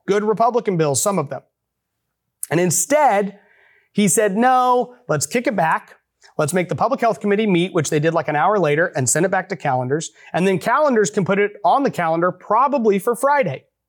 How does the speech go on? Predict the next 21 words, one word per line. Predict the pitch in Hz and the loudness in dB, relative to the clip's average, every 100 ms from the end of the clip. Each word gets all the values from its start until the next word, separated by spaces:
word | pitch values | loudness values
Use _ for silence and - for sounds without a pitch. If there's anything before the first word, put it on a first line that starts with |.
| _ - | _ -6
which | 147 | -4
is | 190 | -2
what | 175 185 | -2 0
will | 185 | 0
likely | 165 156 196 | 0 0 0
happen. | 208 226 - _ _ _ _ _ _ _ _ _ _ _ _ _ _ _ _ - - - | 0 -2 -8 _ _ _ _ _ _ _ _ _ _ _ _ _ _ _ _ -20 -16 -6
So | - 294 233 208 254 - _ _ _ _ _ _ - | 0 2 4 2 -2 -10 _ _ _ _ _ _ -2
this | 143 254 - | 0 2 2
is | 302 277 240 - - _ _ _ _ _ _ _ - | 2 2 2 -2 -6 _ _ _ _ _ _ _ -2
now | 220 311 277 233 240 226 _ _ _ - | 0 2 4 2 0 -4 _ _ _ -4
going | 196 247 | 0 0
to | 220 | 0
take | 190 277 294 | 0 0 0
up | 302 - | 0 2
all | 269 339 | 2 2
of | 339 | 2
Friday. | 330 339 359 277 - - _ _ _ _ _ - | 2 2 2 0 -2 -10 _ _ _ _ _ -4
And | 233 | 0
by | 277 | 2
the | 269 | 2
way, | 269 330 320 247 | 4 4 2 -4